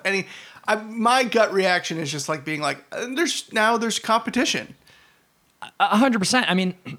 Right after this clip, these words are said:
Speaker 2: and, and the past two years, I don't know when Disney, when was the first one? Disney, oh, uh,
Speaker 1: I don't know.
Speaker 2: Disney Plus?
Speaker 1: Mandalorian is when I remember Disney Plus really coming out.
Speaker 2: Yeah,
Speaker 1: Christmas
Speaker 2: and now
Speaker 1: two
Speaker 2: there's, like,
Speaker 1: years ago?
Speaker 2: Paramount Plus. It's the, the Peacock is out, and,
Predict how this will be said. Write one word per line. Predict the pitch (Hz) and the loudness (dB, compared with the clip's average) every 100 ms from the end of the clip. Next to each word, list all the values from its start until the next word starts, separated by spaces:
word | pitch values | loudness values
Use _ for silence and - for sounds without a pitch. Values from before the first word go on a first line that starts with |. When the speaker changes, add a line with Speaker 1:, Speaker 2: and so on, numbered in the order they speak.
| - _ - | -18 _ -4
Speaker 2:
and, | 196 196 - | -2 -2 -2
and | 196 190 170 156 - 156 | 0 0 -2 -6 -12 -10
the | 170 | -6
past | - - 196 247 - - | -4 -2 0 0 -2 -4
two | - 220 190 | -2 0 -2
years, | 139 139 156 214 214 139 | -2 -4 0 0 0 -2
I | 139 | -4
don't | 208 | -2
know | 202 | 0
when | 156 160 139 | 0 -2 -2
Disney, | 147 143 | -4 -6
when | 123 202 | -6 -6
was | 294 | -6
the | 233 | -8
first | - 180 - | -8 -6 -6
one? | 160 110 | -6 -6
Disney, | 151 160 175 - _ | -6 -4 -6 -8 _
oh, | 175 160 143 _ - 147 147 | 0 0 -2 _ -18 -8 -2
uh, | 147 147 143 | 2 2 2
Speaker 1:
I | 180 | 0
don't | 202 | 0
know. | |
Speaker 2:
Disney | - 214 190 | 2 0 0
Plus? | 156 170 185 | 0 2 2
Speaker 1:
Mandalorian | 156 160 165 131 | 2 2 2 0
is | 135 | -2
when | 156 | -2
I | 135 | 0
remember | 131 131 123 135 | 0 -2 -2 -4
Disney | 143 139 | -4 -6
Plus | 139 139 135 | -4 -6 -4
really | 151 120 | -6 -6
coming | - 135 123 | -8 -10 -8
out. | 123 110 - _ _ _ _ _ | -8 -10 -14 _ _ _ _ _
Speaker 2:
Yeah, | 165 156 180 147 123 | -4 0 2 2 2
Speaker 1:
Christmas | 190 185 | 2 2
Speaker 2:
and | - | 2
now | 180 | 2
Speaker 1:
two | 165 | 2
Speaker 2:
there's, | 190 | 2
like, | 190 | 2
Speaker 1:
years | 202 | 2
ago? | 208 220 240 | 0 0 2
Speaker 2:
Paramount | 165 175 180 175 165 - | 2 2 0 -2 -4 -8
Plus. | 180 170 170 165 - | -4 0 0 0 -4
It's | 139 135 - | -8 -8 -10
the, | 139 127 | -8 -8
the | 120 117 | -6 -8
Peacock | 110 - 185 143 170 160 175 | -10 -10 -10 -4 -2 -2 -4
is | 147 | -4
out, | 160 151 151 143 | -2 0 -2 -2
and, | 123 | -6